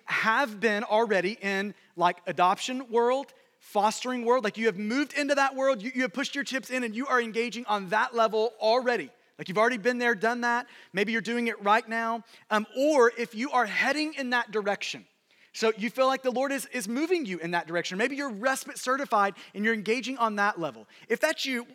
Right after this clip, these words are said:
will you just, where you are, stand up for us? We just wanna take a moment to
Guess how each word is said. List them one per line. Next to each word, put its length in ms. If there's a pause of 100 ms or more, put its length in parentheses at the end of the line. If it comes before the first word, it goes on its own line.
will 100
you 160 (120)
just, 280
where 140
you 140
are, 180
stand 300
up 160
for 160
us? 200
We 80
just 120
wanna 120
take 180
a 40
moment 440
to 300